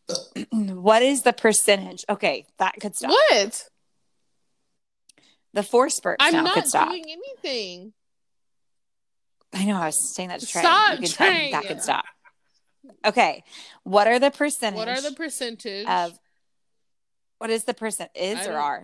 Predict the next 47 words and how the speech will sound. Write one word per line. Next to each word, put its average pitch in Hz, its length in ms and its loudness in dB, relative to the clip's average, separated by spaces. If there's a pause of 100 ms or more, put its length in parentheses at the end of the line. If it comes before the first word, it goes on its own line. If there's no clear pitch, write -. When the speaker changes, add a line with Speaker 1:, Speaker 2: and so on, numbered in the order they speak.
(120)
Speaker 1:
What 202 120 -10
Speaker 2:
what 220 140 0
Speaker 1:
is 240 80 4
Speaker 2:
is 262 60 -6
Speaker 1:
the 254 60 -2
Speaker 2:
the 294 80 -4
Speaker 1:
percentage 226 540 -6
Speaker 2:
percentage - 20 -8
Speaker 1:
of 180 380 -2
Speaker 2:
of 226 60 -18 (2000)
Speaker 1:
surprise 254 580 2
Speaker 2:
surprise - 0 -
Speaker 1:
burps 262 160 -2 (400)
Speaker 2:
burps - 80 -18
Speaker 1:
to 214 120 -6
force, 185 340 -2
Speaker 2:
to 254 80 -6
force 254 360 -6
burps? - 720 -10
Speaker 1:
to 220 260 -6
force 202 380 0
burps? 156 300 0
Speaker 2:
For 277 120 0
me 285 320 -2 (540)
or 262 120 -4
for 262 220 -10
people? 208 560 -10 (180)
Speaker 1:
No, 226 180 0
just 247 220 0
Speaker 2:
Okay, 330 180 4
Speaker 1:
for, 320 60 -2
Speaker 2:
hold 370 140 8
Speaker 1:
for - 20 4
Speaker 2:
on. 320 60 4
Speaker 1:
life, 277 300 2
Speaker 2:
But 277 80 -14
we, 349 120 -6
Speaker 1:
for 277 60 -6
Speaker 2:
we - 60 -12
Speaker 1:
life. 349 280 -4
Speaker 2:
started 427 320 -6
this 349 180 -12
because 294 400 -10
I 262 300 -2
Speaker 1:
<clears throat> 240 120 0
Speaker 2:
said 247 300 -6 (240)
when 254 200 -8